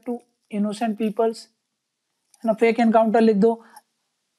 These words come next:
arbitrary issue of human right, मतलब ये सारी चीजें आप लिख दोगे, ठीक है ना। तो ये है आपका, इन सब चीजों के कारण क्या हो रहा है, इन सब चीजों के कारण loss of integrity हुई है as a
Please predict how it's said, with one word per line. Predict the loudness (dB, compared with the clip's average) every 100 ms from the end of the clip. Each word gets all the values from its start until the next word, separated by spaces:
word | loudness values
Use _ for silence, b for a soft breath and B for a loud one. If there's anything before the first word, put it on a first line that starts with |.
| _ 0
arbitrary | 0 0 -2 -4 -4
issue | -10 -14 -10 -8 -6
of | -6
human | -6 -8 -8
right, | -6
मतलब | -4 -2
ये | -2
सारी | -4 -4
चीजें | -6 -10 -8
आप | -8
लिख | -10 -16
दोगे, | -20 -20
ठीक | -14 -10
है | -10
ना। | -12 _ _ _ _ _ _ _ -20 _ _ _ _ -12
तो | -6
ये | 0 0
है | 0 -4 -8 -10
आपका, | -12 -8 -10 -10 b b -18 -2
इन | 0
सब | 2 0
चीजों | 0 -2 -2
के | -4
कारण | -2 -2 -2
क्या | -4
हो | -6 -6
रहा | -12
है, | -16 _ _ _ _ _ _ _ _ _ _ _ _ _ _ _ _ _ _ -14
इन |
सब | -12 -12
चीजों | -8 -8 -8
के |
कारण | -8 -10 -10 _ _ _ _ _ -20 -6
loss | 0 0 2
of | 0 2
integrity | 0 0 -2 -4 -6
हुई | -6
है | -8 -6
as |
a | -6